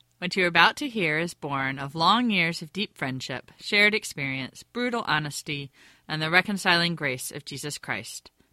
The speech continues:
Please do not walk up to the first black or white person you know and start this sort of banter.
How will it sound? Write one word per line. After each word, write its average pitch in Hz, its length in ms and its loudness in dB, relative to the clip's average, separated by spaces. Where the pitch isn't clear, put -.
Please 151 580 -2
do 202 100 -4
not 240 240 2
walk 165 240 2
up - 180 -4
to 165 100 -10
the 147 120 -8
first - 280 -4
black 139 320 -2
or 151 120 -4
white 156 200 -2
person 156 360 -6
you 165 100 -2
know 117 320 -6
and 151 160 -4
start - 260 -2
this 143 140 -6
sort 135 200 -6
of 135 100 -12
banter. 117 420 -10